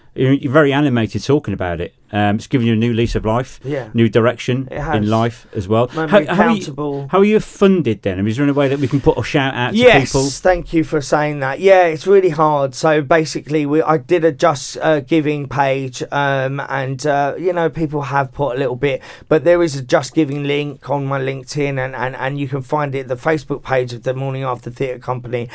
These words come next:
Speaker 2: That's
Speaker 1: Mm-hmm.
Speaker 2: all you gotta type in, and there's the link there. If you,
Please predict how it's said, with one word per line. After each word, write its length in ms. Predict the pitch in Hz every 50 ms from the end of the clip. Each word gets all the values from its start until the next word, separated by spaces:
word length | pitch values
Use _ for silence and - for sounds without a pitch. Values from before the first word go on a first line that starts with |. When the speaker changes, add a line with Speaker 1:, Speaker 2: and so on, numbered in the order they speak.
| - - -
Speaker 2:
That's 200 | 143 147 139 -
Speaker 1:
Mm-hmm. 80 | -
Speaker 2:
all 100 | 156 156
you 120 | 147 139 135
gotta 220 | 135 139 131 127
type 340 | 120 - 139 135 127 127 143
in, 160 | 135 127 127
and 160 | 123 123 123 127
there's 200 | 131 127 120 -
the 100 | - 127
link 280 | 131 139 143 131 -
there. 320 | 135 143 139 131 127 120 123 - - -
If 120 | - 147 147
you, 240 | 160 165 165 165